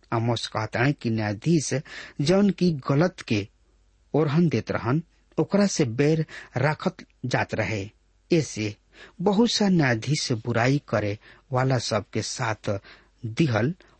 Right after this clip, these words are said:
पसंद करत रहन, और खरा बात बोले वालन से, ए, घृणा करत रहन।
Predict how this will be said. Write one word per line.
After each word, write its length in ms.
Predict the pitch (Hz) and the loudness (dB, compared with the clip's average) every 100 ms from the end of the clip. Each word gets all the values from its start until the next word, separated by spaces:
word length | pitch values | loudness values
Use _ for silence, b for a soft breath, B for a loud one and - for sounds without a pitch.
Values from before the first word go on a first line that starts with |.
| - | -6
पसंद 360 | 131 - 160 135 | -4 0 0 0
करत 320 | 104 104 - | -4 -4 -6
रहन, 300 | 87 107 98 _ _ _ 117 | -8 -8 -10 _ _ _ -4
और 200 | 104 107 | -4 -6
खरा 420 | - - 131 101 - B B B 117 | -8 -4 -2 -2 -4 B B B -4
बात 420 | 127 147 - 127 | 0 0 -2 -6
बोले 380 | 110 110 104 101 | -2 -2 0 -2
वालन 360 | 107 120 135 | 0 0 0
से, 300 | - 107 101 B B B | -2 -4 -6 B B B
ए, 160 | 113 117 | -4 -4
घृणा 420 | 98 - 160 135 | -4 0 2 2
करत 380 | - 107 101 - | -2 -2 -2 -6
रहन। 300 | - 104 | -6 -6